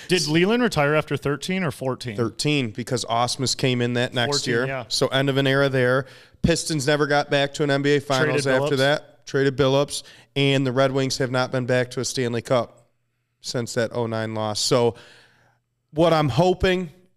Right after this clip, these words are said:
Speaker 2: is that this is the beginning of an era, and we're on the flip side like the Pistons. The Pistons lost in the Eastern Conference Finals to the Nets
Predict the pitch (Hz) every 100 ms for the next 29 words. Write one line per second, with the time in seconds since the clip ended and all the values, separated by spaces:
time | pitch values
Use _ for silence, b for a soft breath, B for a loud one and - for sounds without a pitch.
0 | _ _ _ - 151 143 143 127 - 135
1 | 127 127 127 151 147 147 117 135 127 -
2 | 123 135 139 139 139 139 143 143 147 B
3 | B B B 139 135 135 135 131 123 -
4 | 131 - - 113 107 107 110 - - 110
5 | - 107 101 113 143 127 139 120 123 120
6 | - 127 123 123 - 117 120 113 120 -
7 | 120 110 110 - 120 110 110 107